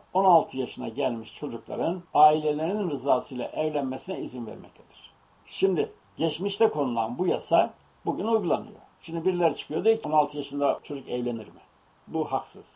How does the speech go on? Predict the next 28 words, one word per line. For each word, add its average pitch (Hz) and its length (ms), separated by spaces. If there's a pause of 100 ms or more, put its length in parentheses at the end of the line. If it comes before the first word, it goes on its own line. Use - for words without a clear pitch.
(180)
Bu 180 340
haksız 180 600
diyen 135 200
insanlara 117 600
baktığımız 101 440
zaman 156 420 (320)
bu 185 280 (160)
on 208 100
altı 160 360
yaşında, 110 560
on 190 200
yedi 147 280
yaşında 107 380
lisede 147 460
okuyan, 110 420 (460)
bugünkü 113 640
anlamda 107 380
ilk 123 200
öğretimde 139 460
okuyan 104 440
bu 165 80
çocukların 123 640 (200)
seks - 400
dersi 117 380
görmesini, 113 540
hatta - 540
uygulamalı 131 560
görmesini 123 1000